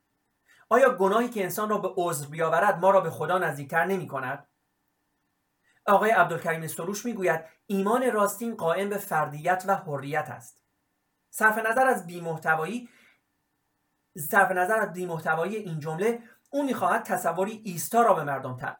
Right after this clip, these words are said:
تلقین کند. خیلی‌ها درباره مذاهب و حکومت‌ها کتاب نوشتند بدون اینکه لحظه‌ای آنها را به تردید بکشند. آنها هم اسیر بت خودساخته خویشند. به واقع این جنون،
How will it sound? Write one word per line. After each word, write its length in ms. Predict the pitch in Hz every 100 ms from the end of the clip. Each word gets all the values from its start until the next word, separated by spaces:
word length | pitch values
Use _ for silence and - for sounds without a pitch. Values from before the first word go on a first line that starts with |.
| -
تلقین 400 | 147 139 147 123
کند. 320 | 123 113 - _ _ _ _ _ _ -
خیلی‌ها 500 | - 285 247 214 226
درباره 440 | 202 175 170 208
مذاهب 400 | 185 160 151 202
و 100 | 185
حکومت‌ها 420 | 160 165 151 139 180
کتاب 360 | 175 175 185
نوشتند 500 | 175 143 123 143 143 _ _ -
بدون 260 | 202 220 233
اینکه 240 | 226 220
لحظه‌ای 560 | 208 185 175 247 254 - _ _
آنها 260 | 170 160 170
را 100 | 180
به 80 | 165
تردید 420 | - 143 147 185
بکشند. 460 | 131 120 - - _ _ _ _ _
آنها 340 | 220 202 247
هم 120 | 277 262
اسیر 380 | 202 208 202
بت 240 | 180 190 190
خودساخته 680 | - 143 - 127 131 139 139
خویشند. 440 | - 127 117 - _ _ _ _ _ _ _ _ _ _ _ _ _ -
به 120 | 247
واقع 240 | 240 226
این 280 | 277 208 170
جنون، 540 | 135 151 151 185 208